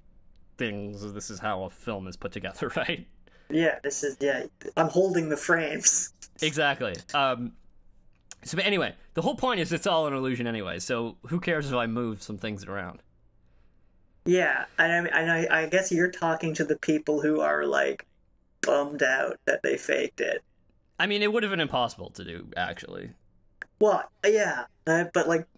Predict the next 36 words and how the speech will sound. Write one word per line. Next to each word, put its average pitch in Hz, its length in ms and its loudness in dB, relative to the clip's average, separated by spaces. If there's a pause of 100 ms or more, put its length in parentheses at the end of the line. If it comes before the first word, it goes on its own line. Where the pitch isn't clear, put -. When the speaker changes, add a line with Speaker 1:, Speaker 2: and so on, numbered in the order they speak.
(120)
Speaker 2:
people 185 280 2
who 180 100 2
get 170 240 0 (220)
progressively 151 600 2
more 143 280 0
bummed 135 320 -4
out 135 260 2
the - 60 -6
more 143 200 -2
they - 100 -2 (100)
find 143 260 -2
out 139 260 0
that 135 180 0
it's, 135 220 -4
uh 139 280 2
Speaker 1:
Yeah. 120 360 -2 (180)
Well, 190 260 0
I'm 208 140 0
about 262 220 0
to 180 100 -12
tell 165 180 0
you 147 200 -2
that 123 400 -2
they 143 140 -2
faked 214 280 -2
it 143 100 -4
more 139 280 -2
than 135 120 -2
I 123 80 0
think 139 200 -6
even 117 260 -4
you 107 160 -4
realize. - 600 -12 (540)
Speaker 2:
Oh, 156 200 2
interesting. - 720 -2
Okay. 160 380 0